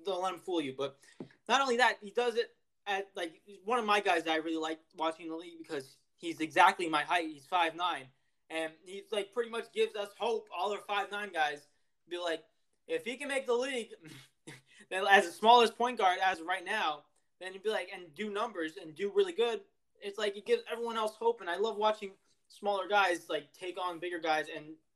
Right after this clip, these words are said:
have success in the N B A. But I mean, I'm just, I'm just happy that,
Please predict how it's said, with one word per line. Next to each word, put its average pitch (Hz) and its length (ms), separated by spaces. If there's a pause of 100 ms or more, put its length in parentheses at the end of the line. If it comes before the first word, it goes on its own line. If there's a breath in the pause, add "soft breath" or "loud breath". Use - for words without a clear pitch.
(520)
have 190 160
success 175 400
in 165 60
the 156 80
N 151 100
B 151 120
A. 147 200 (400 soft breath)
But 160 240 (1040)
I 190 200
mean, 196 220
I'm 202 80
just, 226 220 (180)
I'm 196 180
just 208 140
happy 196 360
that, 156 300